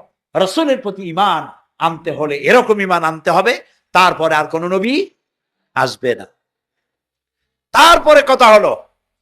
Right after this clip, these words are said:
তাকে অনুসরণ করতে হবে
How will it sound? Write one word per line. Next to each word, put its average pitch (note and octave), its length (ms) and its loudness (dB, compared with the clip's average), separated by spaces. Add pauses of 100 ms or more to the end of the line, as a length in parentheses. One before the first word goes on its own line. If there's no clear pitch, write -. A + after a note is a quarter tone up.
(960)
তাকে G3+ 240 2
অনুসরণ G#3+ 560 2
করতে F3+ 300 -6
হবে D3 260 0